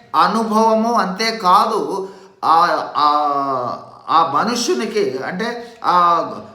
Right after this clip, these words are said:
ఎర్రని గుర్రము మీద ఉన్న మనుషునికి ఒక పెద్ద ఖడ్గము కూడా ఇవ్వబడింది.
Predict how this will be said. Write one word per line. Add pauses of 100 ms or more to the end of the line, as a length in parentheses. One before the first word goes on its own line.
(160)
ఎర్రని
గుర్రము
మీద
ఉన్న
మనుషునికి
ఒక
పెద్ద
ఖడ్గము
కూడా
ఇవ్వబడింది.